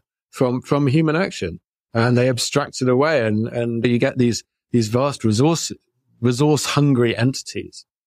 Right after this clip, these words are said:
that have very narrow interests, right? Profit and loss. That's really all they care about. Not getting sued, maybe. But that, that's how they define themselves. That's their little world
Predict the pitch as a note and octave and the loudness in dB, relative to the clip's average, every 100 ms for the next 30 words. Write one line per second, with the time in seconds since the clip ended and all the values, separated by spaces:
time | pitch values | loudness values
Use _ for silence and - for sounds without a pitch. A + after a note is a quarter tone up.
0 | _ _ _ B2+ A#2+ - - - B2 C3 | _ _ _ -2 -2 -6 -8 -2 2 2
1 | D3+ C#3+ C3+ C3+ C#3 E3+ G#3+ - F2+ - | 2 2 2 2 4 4 2 0 -6 -10
2 | - - _ - C3 - F3+ _ - D3 | -16 -18 _ 0 2 0 -6 _ -2 0
3 | C3+ C#3 C3 F2+ - _ - A#2 - C3+ | 0 2 2 -2 -10 _ -4 -4 -2 0
4 | D3+ D#3 C#3+ C3+ A#2 A#2+ G#2 - - _ | 2 2 2 0 0 0 0 -6 -14 _
5 | _ _ A#2+ C3+ A#2 A#2 A#2 - A#2 G#2 | _ _ -2 0 0 0 0 0 0 0
6 | F2+ - G2+ G2 F#2+ - _ _ _ - | -4 -8 -6 -4 -4 -8 _ _ _ -4
7 | C3 C3+ D3+ D3 E3+ F3 F#3 F3 E3 D#3+ | -2 0 -2 0 -2 0 0 0 0 0
8 | F#3 G3 C3+ A2+ G2+ - B2+ - C#3 C3+ | 0 0 0 0 -2 -2 -4 0 0 2
9 | C3 B2+ A#2+ B2+ C3 B2+ A#2+ | 2 2 2 2 0 -2 -4